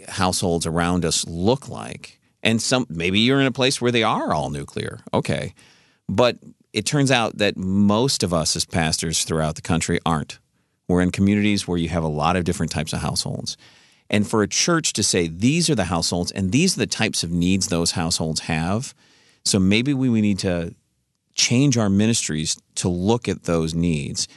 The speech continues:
and help them become vibrant from where they are. Because vibrancy,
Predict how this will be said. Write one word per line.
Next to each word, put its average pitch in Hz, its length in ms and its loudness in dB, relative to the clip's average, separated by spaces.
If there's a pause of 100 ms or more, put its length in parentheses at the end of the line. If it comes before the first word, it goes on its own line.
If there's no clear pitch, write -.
(200)
and 95 160 -2
help 107 340 0
them 117 500 0
become 101 420 0
vibrant 85 800 -2 (440)
from 139 300 2
where 131 240 4
they 117 220 2
are. 123 520 -4 (340)
Because 113 260 0
vibrancy, 131 680 0